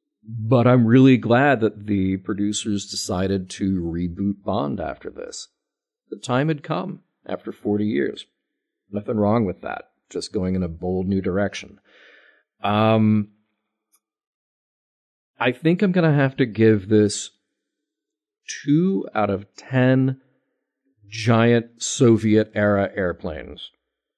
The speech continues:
You know, I, I, I might be convinced to move the needle a little bit, to go up to a two and a half or maybe even a three,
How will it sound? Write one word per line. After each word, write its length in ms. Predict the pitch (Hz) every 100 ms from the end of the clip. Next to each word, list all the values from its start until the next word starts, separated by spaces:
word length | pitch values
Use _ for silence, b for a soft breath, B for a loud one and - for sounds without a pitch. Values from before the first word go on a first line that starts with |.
| _ _ _ _ _ _ _ _ _ _ _ _ _ _ _ _
You 180 | 120 120
know, 320 | 120 123 120 -
I, 140 | 123
I, 400 | - 127 127 131
I 40 | 127
might 340 | 120 135 147
be 100 | 147
convinced 600 | 143 139 117 123 127 - 131
to 80 |
move 340 | 101 107 117 110
the 100 | 110
needle 420 | 110 113 110 95
a 100 | 87
little 220 | 98 123
bit, 300 | 127 151 165 B B B B B -
to 80 |
go 200 | 104 107
up 160 | 104 101
to 140 | 113 104
a 60 |
two 220 | 101 123 117
and 100 | 110
a 60 |
half 360 | 107 113 127 -
or 60 |
maybe 260 | 104 110 107
even 320 | 101 104 92
a 60 | 82
three, 600 | - - 107 104 135 156